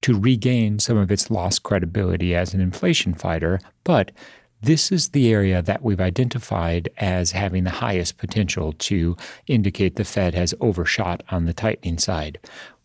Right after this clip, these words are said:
We have a lot of confidence in the Fed's ability to move the unemployment rate from three and a half percent to four and a half percent, but much less confidence in their ability to stop the unemployment rate from going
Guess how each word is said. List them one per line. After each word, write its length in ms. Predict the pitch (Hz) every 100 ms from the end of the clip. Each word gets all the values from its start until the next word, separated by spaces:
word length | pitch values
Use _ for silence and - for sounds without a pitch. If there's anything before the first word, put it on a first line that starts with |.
| _
We 100 | 107
have 100 | 95
a 40 | 98
lot 280 | 101 120
of 80 | 139
confidence 580 | - 160 143 135 120 -
in 60 | 117
the 80 |
Fed's 320 | 113 - 110 101
ability 560 | 95 131 113 101 92 87 _ -
to 340 | 113 95 87 - - -
move 240 | 123 117
the 140 | 117 107
unemployment 600 | 101 95 - 123 104 -
rate 300 | 101 92 -
from 440 | - 104 87 87
three 280 | 87 - 113
and 80 | 98
a 40 |
half 220 | 95 95 -
percent 400 | 92 - 95 -
to 100 | 92
four 300 | - 127 104
and 100 | 85
a 40 |
half 220 | 104 92
percent, 440 | - 95 - 85 - - - _
but 260 | 107 107 113
much 340 | 98 90 -
less 300 | 120 143 151
confidence 720 | - 113 92 95 90 85 - - - -
in 180 | - 107
their 160 | 101 92
ability 540 | 85 95 87 82 82
to 200 | - 95
stop 540 | - - - 156 156
the 140 | - 104
unemployment 580 | 90 90 - 92 85 -
rate 300 | 90 85 - - -
from 320 | - 110 87
going 560 | 85 104 95 90 87